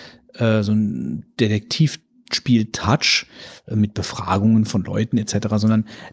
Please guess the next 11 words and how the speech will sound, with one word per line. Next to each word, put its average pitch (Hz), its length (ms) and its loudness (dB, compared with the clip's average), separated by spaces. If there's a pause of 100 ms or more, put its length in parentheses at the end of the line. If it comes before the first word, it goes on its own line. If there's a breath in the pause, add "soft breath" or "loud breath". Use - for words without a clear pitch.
dieser 110 380 2
Detektiv 113 720 0
läuft 156 580 0
praktisch - 600 -2
durch 120 200 2
den 101 200 -2
Wald 123 500 2
an 127 180 -4
verschiedenen 127 540 -2
Schauplätzen 131 640 -2
vorbei, 113 640 -2